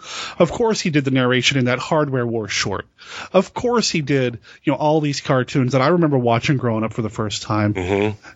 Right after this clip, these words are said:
Speaker 1: You know, I, I've seen him in this stuff, and then you go back and look at his career, and yeah, he was doing stuff back in the fifties, the sixties.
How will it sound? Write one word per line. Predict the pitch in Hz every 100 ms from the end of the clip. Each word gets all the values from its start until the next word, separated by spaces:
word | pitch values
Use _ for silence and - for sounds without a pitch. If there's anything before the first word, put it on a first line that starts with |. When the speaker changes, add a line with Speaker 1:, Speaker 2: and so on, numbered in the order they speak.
| _
Speaker 1:
You | 113
know, |
I, | 131 151
I've | 147
seen | - 180 165
him | 156
in |
this | 147 -
stuff, | 151
and | 160
then | 160
you | 160
go | 151 147
back | 147 143 135
and | 131
look | 135
at | 131
his | -
career, | - 123 143 175
and | 131
yeah, | 147
he | 175
was | 240 -
doing | 143 120
stuff | - 139 -
back | 139 127 123
in |
the | 104
fifties, | - 196 - 175 156 120
the |
sixties. | - - 190 - 170 160 151